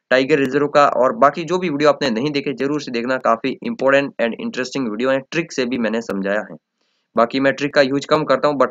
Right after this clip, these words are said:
हाँ, आप लोगों के लिए ट्रिक भी बनाई है मैंने। आज का क्वेश्चन है कि जगन्नाथ रथ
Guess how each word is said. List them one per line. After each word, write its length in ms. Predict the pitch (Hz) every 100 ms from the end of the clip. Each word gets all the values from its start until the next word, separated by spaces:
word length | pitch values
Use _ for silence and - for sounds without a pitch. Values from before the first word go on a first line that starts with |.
| 95
हाँ, 120 | 87 - _ _ _ _
आप 200 | - 127
लोगों 160 | 127 123
के 100 | 131
लिए 120 | 131
ट्रिक 300 | 127 127 117
भी 100 | 120
बनाई 260 | 113 98 113
है 60 |
मैंने। 180 | 101 87 82 _ _ _ _
आज 240 | 123 151 156
का 80 | 175
क्वेश्चन 260 | 151 151
है 80 | 151
कि 80 | 147
जगन्नाथ 440 | 110 127 151 160 160
रथ 140 | 120